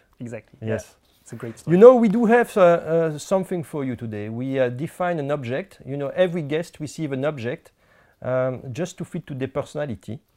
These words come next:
Speaker 2: And today is one of our biggest objects, I have to say. This is the rocket.
Speaker 1: Nice.
Speaker 2: You know? How do you like the rocket?
Speaker 1: It's
Speaker 2: You
Speaker 1: my
Speaker 2: know?
Speaker 1: favorite emoji.
Speaker 2: <laughs> That, that's perfect. And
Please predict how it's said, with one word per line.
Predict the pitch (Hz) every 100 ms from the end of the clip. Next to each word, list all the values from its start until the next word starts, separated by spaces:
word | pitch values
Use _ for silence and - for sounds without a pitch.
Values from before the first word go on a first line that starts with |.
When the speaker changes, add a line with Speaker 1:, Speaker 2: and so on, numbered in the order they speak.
| _ _ _ -
Speaker 2:
And | 139
today | 180 170 208 220
is | 143
one | 170 185
of | 143
our | 143
biggest | 127 160 160 - 131
objects, | 123 110 156 127
I |
have | 123 120
to | -
say. | - 101 151 _ _ _ -
This | 170 208
is | 156
the | 139
rocket. | 120 143 - 101 - _ _ _ _
Speaker 1:
Nice. | 120
Speaker 2:
You | 104
know? | 113 123 _ _ _ _ _ _ _
How | 135
do | 123
you | 117
like | 113 113 110
the |
rocket? | 104 113 - 95 - _ _ -
Speaker 1:
It's | 110
Speaker 2:
You |
Speaker 1:
my | 117
Speaker 2:
know? |
Speaker 1:
favorite | 120 120 120
emoji. | 117 120 113 113 _ _ -
Speaker 2:
<laughs> | 175 _
That, | 208 - 156 - 196 185 165
that's | 185 -
perfect. | - 160 135 110 - _ _ _ _ _ - 117
And | 165 190